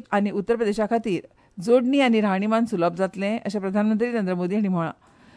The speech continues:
सोशल मिडिया प्लॅटफॉर्म एक्साचेर केल्ल्या पोस्टांत मोदी हांणी सांगलें की लोकां खातीर उच्च दर्जाची मुळावी बांदावळ सुनिश्चित करपा खातीर आनी जोडणीची शक्त फुडले समृद्धी खातीर आपलें सरकार जायतीं पावलां उबारता। ह्यो खबरो तुमी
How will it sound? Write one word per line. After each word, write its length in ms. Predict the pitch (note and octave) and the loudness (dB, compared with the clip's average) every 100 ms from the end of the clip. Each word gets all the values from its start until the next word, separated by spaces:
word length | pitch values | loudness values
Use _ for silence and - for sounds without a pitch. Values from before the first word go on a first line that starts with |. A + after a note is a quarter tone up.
| _ - | _ -2
सोशल 240 | A3+ D4 | 0 2
मिडिया 220 | C#4+ C#4+ | 4 4
प्लॅटफॉर्म 400 | C#4 C4 B3 C#4 | 4 0 2 2
एक्साचेर 400 | A#3+ - A3 B3 A3+ | 0 -2 -2 -2 -2
केल्ल्या 200 | G#3+ G#3 | -2 -2
पोस्टांत 540 | A3 A3 - G3 G3+ | -2 -4 0 0 2
मोदी 260 | G3+ G3 G#3 | 0 0 0
हांणी 160 | F#3+ | 0
सांगलें 400 | F#3 A3+ A3 E3 - - - - | -2 0 0 -4 -8 -20 -16 -2
की 100 | G3+ | 0
लोकां 280 | G#3 C4 C#4 | 2 2 2
खातीर 220 | C4 D4 | 2 0
उच्च 220 | B3+ - | -2 0
दर्जाची 480 | B3+ A3+ G3+ G3+ B3 | 2 2 0 -2 0
मुळावी 360 | A3 F#3+ G3 | 2 2 2
बांदावळ 360 | G#3 G3 F#3+ G#3 | 2 0 2 0
सुनिश्चित 440 | G#3+ F#3 F#3 - F3+ | -2 -2 -4 -6 -8
करपा 200 | F#3 G3 G3+ | -4 -2 -2
खातीर 320 | A#3+ G#3 D#3+ - - - | -2 -2 -4 -8 -20 -10
आनी 180 | - G#3+ | -2 0
जोडणीची 500 | F#3 G#3 G#3 B3 D4+ | 4 4 4 0 0
शक्त 320 | D4+ - - C4 C4+ | -2 -2 2 2 2
फुडले 220 | A#3+ G#3 A3 | 0 0 0
समृद्धी 380 | G#3 F3+ F3 F3+ | -2 -2 -2 -2
खातीर 320 | F#3+ G3 A#3+ - | -2 -2 -6 -6
आपलें 220 | F#3+ G3 | -6 -6
सरकार 460 | G3 G3 G3+ G3+ D#3+ - F3 | -4 -6 -2 -2 -2 -6 -2
जायतीं 380 | G#3 G#3+ A3 A3+ | -2 -2 -8 -8
पावलां 360 | G3 F3 E3+ | -6 -4 -4
उबारता। 420 | D#3+ D#3 D3+ E3+ - _ _ _ _ _ _ _ _ _ _ _ _ _ _ _ _ _ _ - | -6 -6 -6 -10 -12 _ _ _ _ _ _ _ _ _ _ _ _ _ _ _ _ _ _ -8
ह्यो 100 | F#3+ - | -8 -2
खबरो 240 | G#3+ G#3 | -2 -2
तुमी 220 | G#3+ A3+ | -2 -4